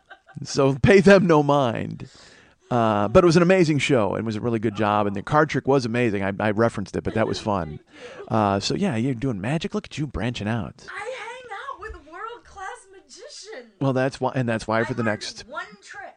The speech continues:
Speaker 1: Well, and you
Speaker 2: That's
Speaker 1: learned it
Speaker 2: it.
Speaker 1: well, though. That's all you need to
Speaker 2: You
Speaker 1: do.
Speaker 2: only need one trick to confuse people.
Speaker 1: Well, I was, I'm still confused to this day.
Speaker 2: <laughs>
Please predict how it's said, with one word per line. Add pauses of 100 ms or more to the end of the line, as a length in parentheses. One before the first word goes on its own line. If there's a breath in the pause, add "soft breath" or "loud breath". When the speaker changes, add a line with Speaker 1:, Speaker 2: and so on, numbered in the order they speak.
Speaker 1:
Well,
and
you
Speaker 2:
That's
Speaker 1:
learned
it
Speaker 2:
it.
Speaker 1:
well,
though.
That's
all
you
need
to
Speaker 2:
You
Speaker 1:
do. (100)
Speaker 2:
only (200)
need (100)
one
trick
to
confuse
people.
Speaker 1:
Well,
I
was,
I'm
still
confused
to
this
day.
Speaker 2:
<laughs>